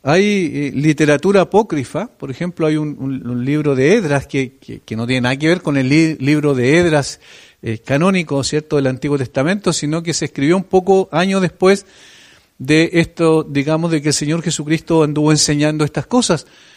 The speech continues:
y, y que dice claramente que Dios, Dios creó a todos, pero escogió especialmente a su pueblo para darle bendiciones especiales y particulares.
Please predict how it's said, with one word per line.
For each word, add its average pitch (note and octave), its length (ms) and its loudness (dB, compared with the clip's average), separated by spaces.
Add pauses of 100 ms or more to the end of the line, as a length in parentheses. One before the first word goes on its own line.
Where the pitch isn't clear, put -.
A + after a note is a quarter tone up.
(460)
y, C#3+ 360 0
y C#3 100 -10
que C#3 320 2
dice C#3+ 380 0
claramente D3 640 0
que A#2+ 160 -4
Dios, B2+ 400 -4 (180)
Dios B2+ 460 -8 (100)
creó C3+ 240 2
a C#3+ 80 0
todos, D#3+ 300 -2
pero B2+ 180 -2
escogió C3+ 560 -4 (480)
especialmente C3 880 -4
a A#2+ 60 -2
su G#2 180 -10
pueblo A#2 380 -2
para G#2+ 300 -6 (240)
darle A#2 280 -2
bendiciones G#2+ 680 -8
especiales G#2 720 -8
y A2 120 -12
particulares. G2+ 640 -12